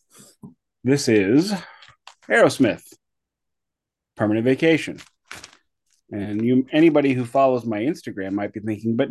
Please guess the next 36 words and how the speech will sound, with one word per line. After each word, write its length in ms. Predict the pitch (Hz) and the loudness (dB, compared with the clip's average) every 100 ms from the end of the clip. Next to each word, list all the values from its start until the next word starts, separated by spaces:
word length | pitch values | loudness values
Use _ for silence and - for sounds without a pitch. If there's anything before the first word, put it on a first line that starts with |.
| - | 0
Nick, 300 | 254 233 - | 0 0 0
you 220 | 156 170 | 0 2
already 320 | 175 180 190 175 | 4 2 0 0
have 380 | 196 277 98 92 _ _ - | 0 0 -2 -6 _ _ -6
Aerosmith, 540 | 127 107 - 107 82 _ _ | -2 -4 -6 -10 -10 _ _
Permanent 360 | - 95 92 87 | -6 -6 -6 -8
Vacation." 560 | 87 90 67 - - _ _ _ - _ - | -8 -8 -10 -10 -16 _ _ _ -20 _ 2
And 200 | 139 139 139 | 6 6 6
while 200 | 135 120 | 6 6
that 180 | 101 | 4
is 140 | 123 - | 2 -2
true, 260 | - 95 - - _ _ _ _ - | -4 -4 -6 -16 _ _ _ _ -6
I 120 | 131 | -2
wanted 520 | 127 101 98 95 98 - _ - | 0 0 0 -4 -8 -20 _ -16
a 60 | |
super 300 | - 131 123 | -6 -4 -4
clean 280 | 107 123 - | -4 2 2
copy 360 | - 120 113 73 | 2 -2 -2 -6
of 160 | 60 | -10
it. 100 | 58 - _ _ _ - - - - | -12 -20 _ _ _ -20 -20 -8 2
The 80 | |
other 160 | 120 147 | 4 4
copy 300 | 143 131 127 | 4 4 4
I 40 | |
have 220 | 110 110 101 | 4 2 0
is 80 | |
a 60 | 98 | -4
D 180 | 92 110 | -4 -2
J 220 | 107 107 | 0 -2
promo 680 | - 131 131 120 113 107 104 | 0 0 2 2 0 0 -2
that 120 | 98 | -6
has 100 | 95 | -8
been 200 | 95 98 | -6 -4
used 180 | 98 87 | -4 -6
at 80 | 98 | -6
weddings, 720 | 110 120 117 107 104 101 - | 2 4 4 4 2 -2 -8